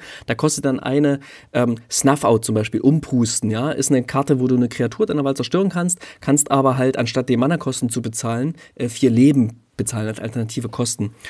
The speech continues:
Und, äh, da bezahlt man halt gerade fünf bis acht Euro pro Karte. Das ist für jemanden, der Standard spielt oder für jemanden, der Modern oder irgendein anderes Legacy-Format spielt, wo die Karten dann nicht so leicht wegrotieren quasi,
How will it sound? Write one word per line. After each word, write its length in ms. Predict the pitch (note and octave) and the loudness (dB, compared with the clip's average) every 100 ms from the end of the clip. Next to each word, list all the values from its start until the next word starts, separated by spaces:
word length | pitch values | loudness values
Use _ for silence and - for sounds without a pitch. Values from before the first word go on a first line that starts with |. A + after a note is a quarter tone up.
| - - | -18 -6
Und, 360 | - B2 - - | 0 0 0 2
äh, 300 | B2+ B2 A#2+ - - | 6 6 4 2 2
da 180 | B2 | 4
bezahlt 560 | D3 C#3 - B2 C3 E3 | 4 2 0 0 0 2
man 220 | D3+ C3+ | 2 2
halt 240 | C3 C#3+ - | 2 0 0
gerade 560 | A#2 A#2 C3 C#3+ C3+ - - | 0 0 2 4 2 0 -12
fünf 420 | - D3 E3+ - | 0 2 2 0
bis 180 | B2+ - | -4 -4
acht 280 | - - - | -8 -8 0
Euro 320 | B2+ C3 A2+ | 0 2 -2
pro 200 | - A2+ | -2 -4
Karte. 380 | - A#2 A#2 B2 _ _ _ _ _ _ _ _ _ - _ | -4 -6 -6 -8 _ _ _ _ _ _ _ _ _ -20 _
Das 180 | C#3+ - | -4 2
ist 360 | E3+ G3 - - _ _ - _ _ - | 2 2 0 -8 _ _ -20 _ _ -12
für 120 | A#2+ | -2
jemanden, 380 | A#2 D3+ - B2 | 2 4 2 0
der 100 | A2 | 2
Standard 400 | - F3+ C#3+ - | 4 4 4 2
spielt 380 | - A2 A2+ - | -4 -6 -8 -10
oder 180 | A#2+ A#2 | -6 -6
für 100 | - | -4
jemanden, 440 | C3+ C#3+ B2 - | -2 -2 -2 -4
der 120 | A2+ A#2+ | -4 -2
Modern 540 | A2+ C#3 F#3+ C3 A#2 | 0 2 2 2 0
oder 300 | A#2+ A#2 A2 | 0 0 2
irgendein 260 | C3+ C3+ A#2+ | 0 0 0
anderes 480 | C3 F3+ C#3 B2+ - - - - | 0 2 2 -2 -4 -14 -14 -6
Legacy-Format 880 | A2+ D#3+ F3 - A#2 A2+ A2+ A2+ A2+ | 2 4 4 2 0 0 0 0 -2
spielt, 340 | - A#2+ D3 | 0 2 4
wo 60 | C3+ | 2
die 80 | A#2 | 0
Karten 260 | - - | -2 -2
dann 120 | B2+ A#2+ | 0 0
nicht 120 | B2+ | 0
so 80 | B2 | -2
leicht 280 | A#2+ A#2+ - | -2 -4 -6
wegrotieren 1120 | A2 A#2+ - - - B2+ B2 - D3 B2+ A#2+ | 0 2 0 -2 -4 0 0 2 4 4 2
quasi, 540 | - G#2+ A2+ A2+ D3 | 0 0 0 2 2